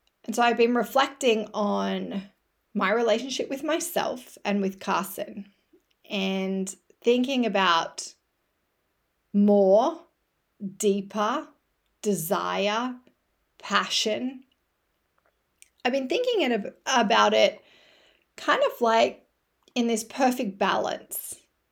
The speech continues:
kind of way. You know, when I was, uh, preparing for the video shoot,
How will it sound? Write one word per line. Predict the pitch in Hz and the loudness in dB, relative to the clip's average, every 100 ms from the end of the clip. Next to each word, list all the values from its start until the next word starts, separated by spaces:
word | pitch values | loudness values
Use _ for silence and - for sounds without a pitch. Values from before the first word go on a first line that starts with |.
| _ _ - | _ _ -10
kind | 220 208 190 | -2 2 2
of | - | 0
way. | 196 - 196 208 - | -2 -2 -4 -10 -8
You | 214 | -6
know, | 196 | -4
when | 196 208 | -2 0
I | 196 208 | 2 4
was, | 208 196 196 196 - - | 4 2 2 -4 -14 -6
uh, | 180 180 180 - - | -2 0 0 -2 -4
preparing | - 214 - 233 226 214 185 196 196 _ _ _ _ | -6 -6 0 4 6 4 0 -4 -8 _ _ _ _
for | - 226 214 202 196 196 196 - | -2 4 6 6 6 6 4 -2
the | - 202 | -2 -2
video | 196 214 220 202 | 0 0 2 2
shoot, | 190 - 190 180 - - | 0 0 0 -2 -8 -16